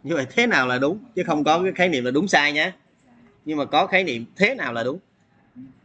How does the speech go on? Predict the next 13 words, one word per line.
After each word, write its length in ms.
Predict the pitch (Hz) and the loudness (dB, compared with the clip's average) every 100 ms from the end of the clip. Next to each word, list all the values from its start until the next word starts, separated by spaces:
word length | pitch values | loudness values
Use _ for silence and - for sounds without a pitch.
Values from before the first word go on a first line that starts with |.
| _ _ _ _ _ _ - | _ _ _ _ _ _ -6
Dân 200 | 131 123 | -4 -4
kiểm 140 | 120 | -6
thử 140 | 123 120 | -6 -4
nói 120 | 151 | -2
chuyện 200 | 107 98 | -4 -2
khó 80 | 139 | 0
chịu 220 | 117 98 | 0 0
lắm. 100 | 127 - _ _ _ _ _ _ - - _ - 98 - 101 - - - _ - - - - - - | -2 -6 _ _ _ _ _ _ -20 -20 _ -10 -8 -8 -10 -14 -20 -20 _ -20 -20 -20 -18 -18 -12
<laughs> 140 | 135 170 | 0 2
Return. 540 | 175 - 233 220 147 101 _ - _ _ - - _ _ - - - | 2 0 0 0 -6 -12 _ -20 _ _ -20 -20 _ _ -20 -16 -4
Return 380 | 156 170 196 196 | 2 2 2 0
cái 180 | 214 233 | 0 2
gì? 320 | 196 156 117 | 2 2 -4